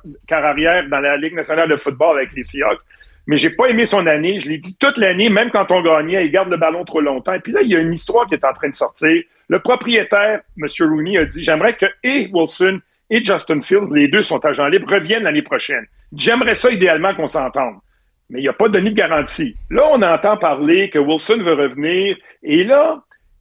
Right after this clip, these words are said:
il a, il y aurait des rumeurs que Arthur Smith aurait enlevé l'option à Russell Wilson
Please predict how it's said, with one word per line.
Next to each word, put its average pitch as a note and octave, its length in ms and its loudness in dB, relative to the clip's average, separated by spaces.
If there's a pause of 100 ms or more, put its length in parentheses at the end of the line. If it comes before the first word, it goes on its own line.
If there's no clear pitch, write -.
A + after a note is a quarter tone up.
(120)
il D#3+ 240 -2
a, F#3 120 0 (120)
il D3 80 -2
y E3+ 60 4
aurait G#3 200 0
des F#3 160 2
rumeurs A3 440 0 (220)
que D#3 100 -2 (120)
Arthur A#3 400 -2
Smith G#3 560 -6
aurait G3+ 320 -2
enlevé A#3 600 -2
l'option G3 720 -2
à D3+ 140 0
Russell G#3 540 0
Wilson F#3+ 580 -2